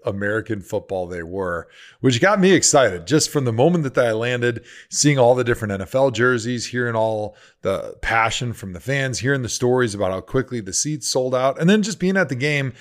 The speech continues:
and seeing how knowledgeable the fan base was. It got me really pumped to honestly make this dream that had started twenty years before come true, hopefully, in Germany, because I felt like of all the European countries,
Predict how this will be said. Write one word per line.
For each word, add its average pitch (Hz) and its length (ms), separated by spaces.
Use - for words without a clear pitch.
and 127 160
seeing 156 200
how 135 240
knowledgeable 113 560
the 92 100
fan 135 380
base 98 340
was. 90 420
It 139 100
got 220 180
me 196 60
really 143 240
pumped 104 520
to 107 500
honestly 123 680
make 127 360
this 131 200
dream 123 440
that 107 100
had 101 160
started 113 320
twenty 110 300
years 104 220
before 107 460
come 123 360
true, 147 260
hopefully, 101 560
in 165 240
Germany, 110 440
because 104 300
I 120 120
felt 135 280
like 113 300
of 127 280
all 117 240
the 117 80
European 110 640
countries, 101 640